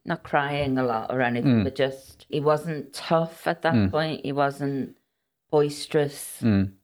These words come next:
Speaker 1: He was quite gentle. He was quite kind. We made a decision after several months of,
Speaker 2: Mm.
Speaker 1: you know,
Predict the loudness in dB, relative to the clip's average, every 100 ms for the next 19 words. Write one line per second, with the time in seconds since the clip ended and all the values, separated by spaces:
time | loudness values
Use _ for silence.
0 | _ -4 -4 0 0 2 0 0 0 -2
1 | 2 2 0 -4 -2 -4 -4 -4 0 2
2 | 0 -2 -4 -12 _ _ _ _ _ _
3 | 0 2 2 2 -2 -2 -2 0 0 0
4 | 0 0 -2 -4 0 0 -2 -2 -2 0
5 | -4 -8 -10 -16 _ _ _ _ _ _
6 | -2 0 2 0 -4 -2 2 4 4 2
7 | -2 -2 0 -2 -4